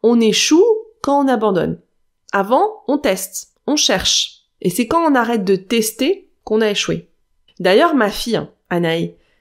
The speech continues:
dans sa démarche, dans son apprentissage, elle n'échoue pas à marcher. Quand elle tombe, elle n'échoue pas. Bah, parce qu'elle accepte naturellement l'apprentissage, sans mettre une signification dramatique et négative à toutes ses chutes. Pour elle, tomber,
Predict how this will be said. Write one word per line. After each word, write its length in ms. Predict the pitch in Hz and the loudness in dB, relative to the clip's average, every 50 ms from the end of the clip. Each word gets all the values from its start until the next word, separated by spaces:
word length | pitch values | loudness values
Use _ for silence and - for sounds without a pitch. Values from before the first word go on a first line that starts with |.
| _ _ _ _ - | _ _ _ _ -6
dans 220 | 190 170 208 202 | -2 0 0 0
sa 180 | 196 - 208 190 | 0 0 -2 0
démarche, 560 | 185 214 220 233 214 214 - - - - - 185 170 - | 2 4 4 4 2 0 -2 -4 -6 -6 -8 -10 -16 -12
dans 120 | - 175 175 | -6 -6 -6
son 180 | 170 - 196 | -4 -2 -2
apprentissage, 840 | 196 196 196 - - 196 180 - 190 180 - 196 185 180 175 - - _ _ - - - - _ - | -2 -2 -2 -4 -6 -6 -6 -6 -6 -4 -4 -2 -2 -2 -4 -6 -12 _ _ -20 -20 -20 -20 _ -2
elle 180 | - 208 226 | 0 2 4
n'échoue 380 | 262 302 302 - - - 240 226 | 4 4 4 2 0 -2 -2 0
pas 180 | - 359 370 | 0 0 2
à 40 | 330 | 2
marcher. 540 | 262 202 165 - - - - 190 175 175 _ _ - - _ _ _ _ - | 2 0 -2 -2 -4 -4 -4 -4 -6 -8 _ _ -20 -20 _ _ _ _ -4
Quand 180 | - 269 269 | -2 0 2
elle 180 | 269 262 233 262 | 2 2 0 0
tombe, 420 | - 277 277 262 220 156 - - - - | 0 2 2 2 2 0 -2 -6 -8 -4
elle 200 | 185 180 190 214 | -2 0 2 4
n'échoue 360 | 247 302 302 - - - 240 | 2 2 2 0 -4 -6 -4
pas. 320 | - 302 294 285 277 - _ _ - - - - | -2 -2 -2 -2 -6 -14 _ _ -20 -18 -8 -4
Bah, 100 | 185 185 | -4 -2
parce 160 | - - - | -2 -2 -2
qu'elle 160 | - 247 226 | -2 -2 0
accepte 360 | 233 226 220 - - 247 233 - | 0 -2 -2 -2 -4 -4 -2 0
naturellement 720 | 233 254 269 294 349 370 - - 285 262 262 262 254 254 | 2 2 4 2 2 0 -4 -4 -2 -2 0 0 0 0
l'apprentissage, 840 | 240 202 180 - - - 185 - - 190 - - 285 330 381 359 - - - - - | 0 -2 -2 -4 -4 -6 -6 -6 -6 -8 -4 -2 0 0 0 -2 -4 -8 -10 -18 -12
sans 240 | - - - 240 240 | -8 -4 -2 0 0
mettre 260 | 240 240 240 - - | 0 0 0 0 -2
une 80 | 190 | -2
signification 920 | 185 - - 208 208 190 - 208 190 208 196 190 - - - 233 240 233 - | -2 -2 -2 -2 -2 -2 -4 -4 -4 -4 -4 -4 -4 -4 -4 -4 -2 -4 -4
dramatique 800 | 180 190 - 196 202 214 208 208 208 208 - - 240 240 220 - | -4 -4 -2 0 0 0 0 -2 -2 -4 -6 -4 -4 -4 -2 -2
et 80 | 190 | -2
négative 560 | 180 185 190 196 202 196 185 185 - 247 226 196 | 0 0 0 0 0 -2 -2 -2 -4 -4 -2 -2
à 100 | 156 151 | -4 -2
toutes 220 | - - 240 220 | 0 -2 -2 0
ses 200 | - - 190 175 | 0 -2 -2 -2
chutes. 360 | 175 - - 330 427 427 - 180 151 - - - - - - _ - | -2 0 2 2 2 2 2 -4 -4 -6 -12 -20 -20 -20 -20 _ -10
Pour 220 | - 214 208 220 | -6 -2 0 2
elle, 220 | 247 254 254 226 - | 4 4 2 0 0
tomber, 380 | - 196 190 190 196 254 339 | -2 -2 0 0 2 4 4